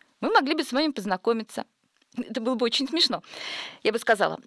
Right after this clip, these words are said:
"Приезжайте завтра вечером к памятнику Пушкину. Я вас буду ждать в семь часов вечера". И мы бы вдруг друг друга не нашли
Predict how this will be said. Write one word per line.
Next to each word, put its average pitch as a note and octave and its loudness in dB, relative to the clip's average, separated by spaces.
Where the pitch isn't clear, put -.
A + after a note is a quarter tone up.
"Приезжайте C4 0
завтра A#3+ -2
вечером E4+ 0
к - -20
памятнику B3+ -4
Пушкину. - -6
Я A#3 -2
вас G3+ -6
буду F#3 -4
ждать F3+ 0
в - -12
семь - -4
часов - -4
вечера". - -6
И - 0
мы B3+ -2
бы A3 -4
вдруг A3 -2
друг A#3 -2
друга G#3 -2
не A3 -2
нашли C#4+ 0